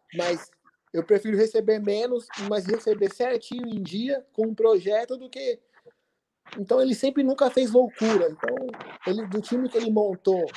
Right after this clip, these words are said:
ali, você acaba depois brigando pelo, pelo clube, brigando pela cidade, brigando pelo,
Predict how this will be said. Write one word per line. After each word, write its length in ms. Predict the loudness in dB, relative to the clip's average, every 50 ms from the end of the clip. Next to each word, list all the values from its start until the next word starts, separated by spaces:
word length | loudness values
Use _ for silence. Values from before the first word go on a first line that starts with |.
| -10 -10 -10 -12 _ -2
ali, 300 | 0 0 2 0 0 2
você 260 | 4 4 4 4 4
acaba 320 | -4 -2 0 0 2 4 4
depois 380 | 4 2 2 0 -2 -2 -2
brigando 600 | -4 -6 -6 -6 -4 -2 -2 0 0 0 -2 -6
pelo, 320 | -8 -8 -8 -8 -8 -10 -2
pelo 280 | 2 2 2 2 0
clube, 420 | -6 -6 -6 -6 -6 -6 -10 -12 -16 -18 _
brigando 540 | -10 -8 -8 -8 -2 2 4 4 6 4 4
pela 240 | 4 4 4 4 2
cidade, 500 | -2 -4 -8 -6 -4 -2 -2 -4 -4 -8
brigando 460 | -10 -10 -6 -2 -2 -2 -2 -2 -8 -14 -18 -20 _ _ _ _ _ _
pelo, 420 | 2 2 2 2 -2 -4 -6 -8